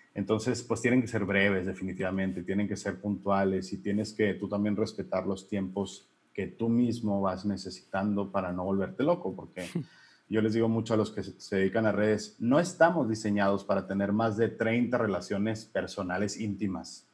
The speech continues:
Speaker 1: punto. O sea, más de treinta yo digo que no puedes tener, o sea,
Speaker 2: Ujú.
Speaker 1: cuenta tu familia, tus amigos más, más cercanos y párale de contar.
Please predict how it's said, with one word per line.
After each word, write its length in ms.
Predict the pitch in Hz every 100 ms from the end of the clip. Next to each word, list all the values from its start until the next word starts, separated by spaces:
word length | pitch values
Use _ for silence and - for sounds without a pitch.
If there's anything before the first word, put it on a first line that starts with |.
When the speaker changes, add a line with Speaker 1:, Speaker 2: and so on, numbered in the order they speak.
| _
Speaker 1:
punto. 460 | - 120 107 87 - -
O 80 | 104
sea, 200 | 117 107
más 180 | 113
de 80 | 127
treinta 400 | 151 139 147 151
yo 80 | 139
digo 160 | 131 131
que 80 | 107
no 140 | 104
puedes 280 | 98 104 110
tener, 360 | 131 101 - -
o 80 | -
sea, 140 | -
Speaker 2:
Ujú. 340 | 135 110 127 123 - _ _ - - - - -
Speaker 1:
cuenta 280 | 104 98 117
tu 100 | 160
familia, 480 | 110 113 131 135
tus 140 | 135 117
amigos 280 | 104 104 120
más, 300 | 123 - -
más 140 | 120 113
cercanos 680 | - 117 110 104 113 123 120
y 140 | 120
párale 340 | 98 98 117 139
de 100 | -
contar. 480 | 98 90 110 104